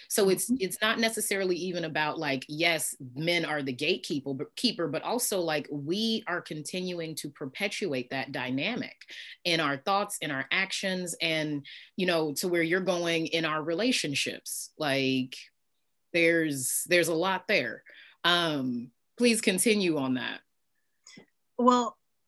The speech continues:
Speaker 2: for instance, you're, you're presenting masculine, you take somebody out on a date.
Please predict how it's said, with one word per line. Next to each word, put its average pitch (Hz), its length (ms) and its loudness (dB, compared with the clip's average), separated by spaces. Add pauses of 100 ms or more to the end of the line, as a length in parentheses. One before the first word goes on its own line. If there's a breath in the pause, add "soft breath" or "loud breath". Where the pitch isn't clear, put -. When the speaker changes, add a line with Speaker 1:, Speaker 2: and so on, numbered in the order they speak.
(340)
Speaker 2:
for 240 120 2
instance, 202 680 4 (140)
you're, 202 580 2
you're 208 200 -4
presenting 190 480 -2
masculine, 123 760 -4
you 151 160 -6
take 147 300 -6
somebody 143 400 -4
out 127 200 -4
on 123 140 -4
a 120 60 -4
date. 113 560 -10